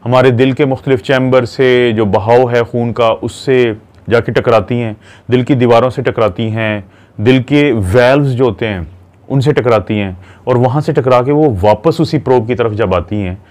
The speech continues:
तो इसको हम कहते हैं ये एको। जैसे पहाड़ी इलाके में खड़े होकर आपने आवाज़ लगाई थी, अब वो प्रोब उसको लेके जाती है एक मॉनिटर या कंप्यूटर की तरफ, और उस मॉनिटर के ऊपर फिर उसकी जितनी शिद्दत होती है हर, अ,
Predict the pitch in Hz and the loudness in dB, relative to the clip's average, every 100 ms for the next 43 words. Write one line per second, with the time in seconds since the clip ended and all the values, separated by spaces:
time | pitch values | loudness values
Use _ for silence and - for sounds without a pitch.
0 | - - 120 151 127 117 135 127 131 - | -10 -4 -2 0 0 -2 -2 -2 -2 -2
1 | 110 - 120 87 - - _ _ - - | -6 0 0 0 -8 -20 _ _ -20 -20
2 | - 113 113 123 113 110 110 104 113 107 | -8 -4 -2 0 2 2 2 2 0 -4
3 | 101 101 95 101 92 95 87 87 85 82 | -4 -2 0 -2 -2 -2 -2 -4 -4 -6
4 | 80 85 80 _ - - - 127 127 175 | -6 -12 -16 _ -20 -10 -2 0 4 4
5 | 190 175 147 143 147 - 131 - 151 127 | 4 4 4 4 -2 -8 -12 -4 -2 0
6 | 120 135 117 104 113 110 147 - _ _ | 0 0 -2 -2 -2 -2 -2 -6 _ _
7 | _ _ _ _ _ - 107 110 120 113 | _ _ _ _ _ -10 -4 0 2 2
8 | 113 117 120 113 113 113 104 110 110 120 | 2 2 2 2 0 0 -2 0 0 -2
9 | 127 117 - - 139 160 160 139 120 113 | -2 -4 -6 -4 2 2 2 0 0 -2
10 | 127 120 101 113 123 117 - 151 180 - | -2 -2 -2 -2 -2 -4 -4 -8 -8 -18
11 | - - _ 110 151 151 175 190 196 185 | -20 -20 _ 2 2 2 2 2 2 -2
12 | - - 147 123 160 156 123 143 139 135 | -8 -4 -2 2 2 2 0 0 0 0
13 | 117 131 127 | 0 0 -2